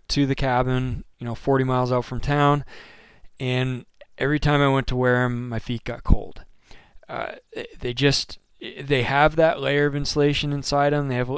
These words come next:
their insulated boot and an, and a insert as well that's insulation. They just weren't warm enough for me. Now, other people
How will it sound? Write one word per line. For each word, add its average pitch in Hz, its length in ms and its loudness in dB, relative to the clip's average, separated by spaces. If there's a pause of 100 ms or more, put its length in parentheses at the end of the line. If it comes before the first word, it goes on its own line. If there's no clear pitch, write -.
their 127 100 -2
insulated 131 500 0
boot 156 300 4
and 131 240 -4
an, 131 240 -6
and 131 180 -2
a 123 200 -2 (500)
insert 156 720 4
as 117 140 -6
well 147 360 2
that's 143 220 -4
insulation. 147 640 -2 (840)
They 131 140 -2
just 131 260 -2
weren't 123 260 -2
warm 113 180 -4
enough 110 200 -2
for - 140 -10
me. 101 180 -8
Now, 120 200 -2
other 156 320 2
people 160 560 2